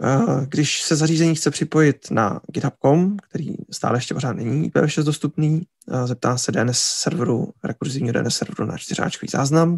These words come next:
ten zjistí, že takové, takový záznam neexistuje a tak se zeptá GitHubu na áčkový záznam. GitHub mu odpoví, ano, eh, áčkový záznam I P V čtyři adresa je sto čtyřicet osmdesát dva sto osmnáct tři.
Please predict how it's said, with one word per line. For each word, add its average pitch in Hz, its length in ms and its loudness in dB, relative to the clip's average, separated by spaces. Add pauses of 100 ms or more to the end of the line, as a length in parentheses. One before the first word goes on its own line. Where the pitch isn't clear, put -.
ten 131 120 -2
zjistí, 127 280 -4
že - 120 -2
takové, - 400 -4
takový - 200 -4
záznam 123 260 -2
neexistuje 151 460 2
a 135 60 4
tak - 200 -6
se 131 100 -2
zeptá 123 480 0 (420)
GitHubu 120 560 2 (320)
na 113 220 4
áčkový - 500 -4
záznam. - 480 -6 (680)
GitHub 160 260 2
mu 151 80 4
odpoví, 143 440 2
ano, 165 400 4 (320)
eh, - 100 -4 (340)
áčkový 123 360 2
záznam 135 340 2
I - 140 -4
P 120 160 2
V 127 40 0
čtyři - 240 -2
adresa 113 340 -2
je 101 200 -2 (140)
sto - 160 -12
čtyřicet - 380 -4
osmdesát - 420 -6
dva - 120 -6
sto - 140 -10
osmnáct - 440 -8
tři. - 260 0